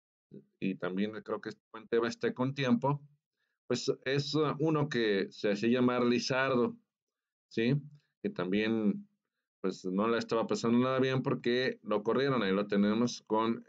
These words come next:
Galilea Montijo. Otro más es Sergio Goyri, que tuvo que supuestamente hacerse mecánico para no quedar en la ruina.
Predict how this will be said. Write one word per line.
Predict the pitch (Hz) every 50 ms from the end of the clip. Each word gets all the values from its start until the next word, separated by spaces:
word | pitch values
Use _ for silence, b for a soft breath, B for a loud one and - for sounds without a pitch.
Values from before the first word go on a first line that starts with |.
| 101 104
Galilea | 104 104 104 104 101 101 104 107 107 110 104 - _ _ -
Montijo. | 104 104 104 101 104 143 143 135 - - 113 101 - - _ _ _ _ _ _ _ _ _ _ _ _ _
Otro | - 175 202 196 196 160 147 143
más | 160 165 165 156 156 143 - - - - _ _ _ _ _ _ _ _ -
es | - 127 127 131
Sergio | - 139 139 135 139 127 117
Goyri, | 127 143 151 156 147 139 139 135 139 - - _ _ _ _ _ _ -
que | 101 95 92 90 87 -
tuvo | - 104 107 110 104
que | 104 113 113 110 110 107 101 104 B B B B B B B
supuestamente | - - 110 - 120 113 - 120 113 113 113 113 113 - 123 117 110 104 101 98 92
hacerse | 92 92 92 113 104 104 -
mecánico | 123 120 120 - - 127 127 131 127 127 127 104
para | - 101 92
no | 95 101 104
quedar | 104 107 104 104
en | 104 107
la | 110 110
ruina. | 120 135 143 143 139 123 - -